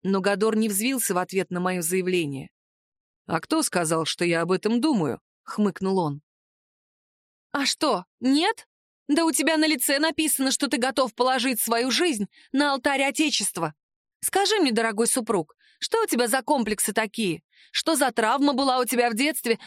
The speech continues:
раз ты хочешь пожертвовать собой ради всеобщего блага? Это что, такое самоутверждение? Хочется имя свое оставить в веках, иначе и не мужик?» «Да сядь ты!» Вот теперь дракон рявкнул.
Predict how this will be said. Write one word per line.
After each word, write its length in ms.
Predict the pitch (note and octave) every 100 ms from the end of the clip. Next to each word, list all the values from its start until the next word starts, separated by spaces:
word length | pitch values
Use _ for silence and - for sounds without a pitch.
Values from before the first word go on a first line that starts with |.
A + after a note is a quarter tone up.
| -
раз 200 | D4 D4
ты 120 | -
хочешь 340 | - C#4+ C4 -
пожертвовать 560 | B3+ A#3+ - - B3+
собой 400 | - B3 A#3+ D#4+
ради 260 | A3+ A#3+ A3+
всеобщего 480 | - C4 A3+ C#4+ C#4
блага? 440 | D#4 D4 F3+ D#3 _ _ _ _ _ _ _
Это 240 | D#4 D#4+ F4
что, 340 | - F#4 G#3 _ _ _ -
такое 400 | C4 - C4+ B3+
самоутверждение? 1080 | - C4 C4+ C4 C#4 A#3+ C4 E4+ C4 F3 - _ _ _
Хочется 540 | - D#4+ D#4+ D4+ - D4+
имя 280 | F4 G4+
свое 300 | F4+ C4+ A#3+
оставить 420 | A#3 - A#3 A3+ A3
в 60 |
веках, 440 | A3+ A#3 A#3 E3+ - -
иначе 440 | - C#4+ C#4+ C4+ D#4
и 60 |
не 120 | D4+ D4+
мужик?» 500 | D#4 D4+ A4 - - _ _ _ _
«Да 220 | F3 F3+ G3+
сядь 420 | - C4+ C4+ - -
ты!» 280 | G3 D3+ - _ _ _ _ _
Вот 240 | G3 A3 -
теперь 400 | A3 B3 F#4 C#4
дракон 420 | G#3 F#3 B3+ A#3+
рявкнул. 500 | G3+ D#3 - G2